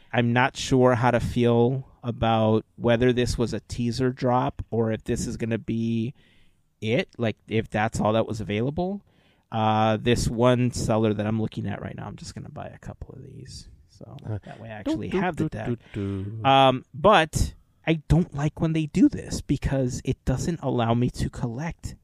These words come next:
Speaker 1: these Disney decks. Damn it, Bicycle, stop this. Let me love you.
Speaker 2: <laughs> Hey, this is a pretty good deal. Here's a seven deck s-, bundle.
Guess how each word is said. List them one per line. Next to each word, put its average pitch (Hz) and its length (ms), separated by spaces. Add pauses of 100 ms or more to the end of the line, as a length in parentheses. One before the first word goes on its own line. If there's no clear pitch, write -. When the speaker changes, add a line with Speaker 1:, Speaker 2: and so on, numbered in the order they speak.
Speaker 1:
these 147 200
Disney 160 420
decks. - 360 (400)
Damn 214 240
it, 202 100
Bicycle, 190 560
stop - 400 (100)
this. - 460 (220)
Let 175 240
me 254 140
love 180 320
you. 127 340
Speaker 2:
<laughs> - 40 (480)
Hey, 226 220
this 196 220
is 156 100
a 156 80
pretty 175 320
good 156 340
deal. 180 340
Here's 175 260
a 123 100
seven 180 880
deck 175 480 (640)
s-, - 200
bundle. 147 760